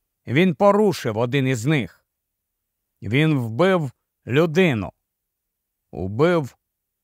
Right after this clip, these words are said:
свого друга. «Щоправда, — сказав він собі, — він уже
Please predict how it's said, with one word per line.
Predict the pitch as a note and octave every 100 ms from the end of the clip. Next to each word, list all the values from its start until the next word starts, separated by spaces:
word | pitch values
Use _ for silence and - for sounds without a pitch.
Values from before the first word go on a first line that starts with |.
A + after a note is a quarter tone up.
| _
свого | - - B2+ D3+ B2+ D#3+ D#3
друга. | D#3 E3+ C3 G#2 F2 _ _ _ _ _ _ _ _ _ _ _ _ _
«Щоправда, — | - C3+ G2 C#3+ F#3 F#3 C#3 G2+ - _ _
сказав | - - C#3 B2+ C#3+
він | C3+ C#3
собі, — | - C3+ A#2+ G2+ - _ _ _ _ G#2+
він | A#2+ F#3+ G3+ G#3
уже | G3 F#3 C#3 G3 G3+ F#3